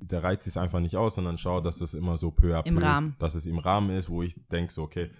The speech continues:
Speaker 1: das könnte ich jetzt auch vertreten.“
Speaker 2: Mhm.
Speaker 1: Aber ich denk, manche Leute haben einfach gar kein Gefühl dafür. Also wir
Speaker 2: Überhaupt
Speaker 1: reden ja hier
Speaker 2: nicht.
Speaker 1: von Negativbeispielen. Es gibt
Speaker 2: Ja.
Speaker 1: einfach Leute, die sind so.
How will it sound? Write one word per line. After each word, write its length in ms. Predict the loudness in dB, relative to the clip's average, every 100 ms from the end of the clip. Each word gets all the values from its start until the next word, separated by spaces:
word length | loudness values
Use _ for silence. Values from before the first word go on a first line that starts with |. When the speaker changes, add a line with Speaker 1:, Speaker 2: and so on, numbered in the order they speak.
| _
Speaker 1:
das 160 | -14 -8
könnte 260 | -8 -8
ich 140 | -10 -8
jetzt 200 | -12 -8
auch 140 | -10
vertreten.“ 480 | -8 -8 -6 -6 -4
Speaker 2:
Mhm. 260 | -2 -2 -2
Speaker 1:
Aber 200 | -2 0
ich 80 | 0
denk, 180 | 0 0
manche 260 | 0 0 0
Leute 280 | 0 0
haben 100 | 0
einfach 220 | -2 -2 -2
gar 120 | -2
kein 180 | -2 -4
Gefühl 240 | -4 -4
dafür. 260 | -4 -6 -8
Also 140 | -2
wir 80 | 2
Speaker 2:
Überhaupt 240 | 4 4
Speaker 1:
reden 60 | 2
ja 40 | 2
hier 100 | 2
Speaker 2:
nicht. 100 | 0
Speaker 1:
von 100 | 0
Negativbeispielen. 840 | 2 0 0 -6 -4 -4 -4 -4
Es 60 | -2
gibt 160 | -2 -4
Speaker 2:
Ja. 40 |
Speaker 1:
einfach 180 | -4 -4
Leute, 280 | -4 -4 -6
die 100 | -8
sind 160 | -10 -8
so. 160 | -4